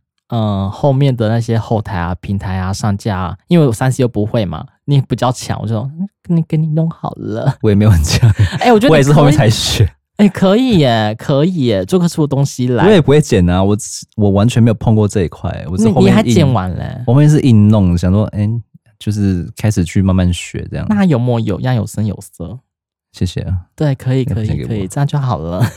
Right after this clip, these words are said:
Speaker 1: <laughs> 我觉得说，你看我们，我们也没有互相碰来碰去啊。
Speaker 2: 是没有啦，还好。
Speaker 1: 对啊，就是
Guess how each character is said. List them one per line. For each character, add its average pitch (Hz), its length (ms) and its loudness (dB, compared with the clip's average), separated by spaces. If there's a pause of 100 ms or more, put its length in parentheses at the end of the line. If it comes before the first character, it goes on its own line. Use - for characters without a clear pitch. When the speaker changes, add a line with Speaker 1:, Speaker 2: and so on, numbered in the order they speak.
Speaker 1:
<laughs> - 280 -20
我 143 80 4
觉 147 100 2
得 175 60 4
说， 220 140 2
你 170 100 4
看 175 160 4
我 143 60 4
们， 113 120 2 (100)
我 110 40 0
们 120 180 2
也 120 60 2
没 135 100 2
有 151 120 2
互 147 100 2
相 135 100 0
碰 120 160 0
来 92 60 0
碰 78 180 -6
去 - 260 -10
啊。 - 280 -8 (220)
Speaker 2:
是 - 160 -6
没 85 160 2
有 76 160 0
啦， 55 180 -4
还 85 80 -6
好。 - 60 -6
Speaker 1:
对 170 200 4
啊， 123 140 0
就 156 80 -2
是 165 200 2